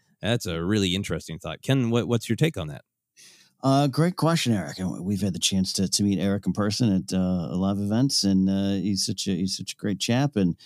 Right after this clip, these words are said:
Speaker 2: thoughtful question here. Yeah, uh, as someone, Eric's like us, l-, hey, loves these movies, man. We, uh, eats 'em up. We, we enjoy it. Looking back, m-, maybe, I don't think, yeah, a-, after Force Awakens now would have been like, "You could release episode eight next week and we'll be all right."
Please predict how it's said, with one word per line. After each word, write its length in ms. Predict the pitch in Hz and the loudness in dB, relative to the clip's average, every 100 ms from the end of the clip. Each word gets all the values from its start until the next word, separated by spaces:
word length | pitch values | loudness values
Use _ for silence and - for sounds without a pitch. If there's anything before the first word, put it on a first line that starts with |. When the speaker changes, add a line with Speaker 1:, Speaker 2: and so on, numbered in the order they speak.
| - - _ - | -20 -20 _ 2
Speaker 2:
thoughtful 260 | 131 123 117 | 2 4 2
question 320 | 127 127 120 | 2 2 4
here. 160 | 131 131 | 4 4
Yeah, 260 | 151 147 | 4 4
uh, 340 | 113 110 120 117 | 2 2 2 4
as 160 | 120 113 | 2 4
someone, 520 | 135 127 123 120 - | 6 6 6 4 0
Eric's 300 | - 117 120 | 0 0 2
like 220 | 131 123 143 | 2 2 2
us, 280 | 151 - 104 | 2 0 0
l-, 160 | 107 | 0
hey, 260 | 113 135 117 | 2 4 2
loves 320 | 98 135 135 | 4 4 4
these 220 | 117 98 | 2 2
movies, 340 | 104 95 90 - | 2 2 0 2
man. 400 | 98 98 101 101 | 2 4 2 2
We, 80 | 104 | 0
uh, 20 | 92 87 85 85 | 0 0 -2 2
eats 260 | 139 160 147 | 2 4 4
'em 100 | 151 | 4
up. 200 | 127 - | 2 0
We, 220 | 127 143 | 2 2
we 180 | 131 147 | 4 4
enjoy 300 | 135 139 139 | 4 4 2
it. 100 | 98 - - - _ _ _ _ - | 0 -6 -20 -20 _ _ _ _ 2
Looking 280 | 170 156 | 2 4
back, 260 | 147 165 180 - - | 4 4 2 -2 0
m-, 260 | 139 147 147 | 4 4 2
maybe, 580 | 151 156 170 190 208 196 | 4 6 6 4 2 2
I 100 | 151 | 2
don't 220 | 170 175 143 | 4 2 2
think, 380 | 170 151 - - _ _ _ _ | 2 2 -2 -14 _ _ _ _
yeah, 240 | 143 139 131 | 2 2 0
a-, 380 | 131 64 - | -4 -6 0
after 220 | 120 107 92 | 0 0 -2
Force 260 | 110 92 | 0 0
Awakens 520 | 87 90 147 127 87 - | 0 2 2 2 0 -4
now 200 | 78 92 | -2 0
would 140 | 98 | 0
have 80 | 87 | 0
been 140 | 85 | -2
like, 160 | 82 80 | -4 -6
"You 120 | 104 | -6
could 160 | - 85 | -4 -4
release 480 | 85 87 85 - - | -2 -2 -2 -2 -4
episode 400 | 87 92 - 92 | -8 -6 -2 0
eight 140 | 90 85 | 0 -2
next 200 | 95 95 | -2 2
week 240 | 120 180 - | 2 2 0
and 80 | |
we'll 80 | 78 | -8
be 120 | 69 78 | -10 -10
all 160 | 76 | -8
right." 180 | 76 73 | -8 -10